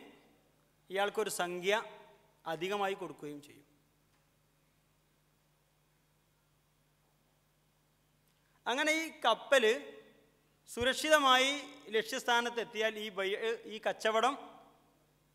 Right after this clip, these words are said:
ദുർബലപ്പെടുത്തും, ആ കച്ചവടം നടക്കാത്ത പോലെ. അപ്പം കച്ചവടം നടത്തിയിട്ടാണ് ഇവർ പോകുന്നത്.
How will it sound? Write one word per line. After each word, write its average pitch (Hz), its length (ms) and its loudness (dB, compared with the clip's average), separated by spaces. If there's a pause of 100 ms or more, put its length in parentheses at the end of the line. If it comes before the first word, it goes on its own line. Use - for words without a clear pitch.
(300)
ദുർബലപ്പെടുത്തും, 233 580 2
ആ 220 80 -2
കച്ചവടം 214 360 -2
നടക്കാത്ത 196 380 -2
പോലെ. 120 200 -12 (1700)
അപ്പം 165 200 -14
കച്ചവടം 240 480 0
നടത്തിയിട്ടാണ് 247 640 2
ഇവർ 233 120 2 (120)
പോകുന്നത്. 202 440 0